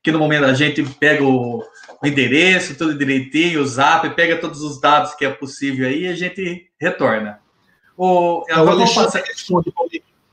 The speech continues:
Speaker 1: É o
Speaker 2: Passa pro
Speaker 1: Alexandre que
Speaker 2: Alexandre que
Speaker 1: responde. <laughs> Bom, então, ah, nós vamos passando então agora pro Alexandre, né? Alexandre Luiz Matias, Centro Espírita Amigos do Bem, da cidade de Pederneiras. Meu querido amigo,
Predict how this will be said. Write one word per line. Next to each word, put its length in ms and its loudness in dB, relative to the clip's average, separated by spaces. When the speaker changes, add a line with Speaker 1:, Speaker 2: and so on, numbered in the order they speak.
Speaker 1:
É 40 0
o 40 0
Speaker 2:
Passa 260 2
pro 100 2
Speaker 1:
Alexandre 420 4
que 100 -4
Speaker 2:
Alexandre 280 0
que 100 -2
Speaker 1:
responde. 680 -6
<laughs> 1300 -12
Bom, 140 4
então, 600 2
ah, 560 4
nós 140 -2
vamos 240 -4
passando 400 -2
então 200 -2
agora 360 0
pro 160 -6
Alexandre, 540 -4
né? 100 -6
Alexandre 580 -4
Luiz 220 -8
Matias, 680 -6
Centro 240 -12
Espírita 500 -6
Amigos 400 -2
do 120 -8
Bem, 540 -2
da 140 2
cidade 480 0
de 100 -4
Pederneiras. 880 -4
Meu 160 0
querido 280 -2
amigo, 340 -4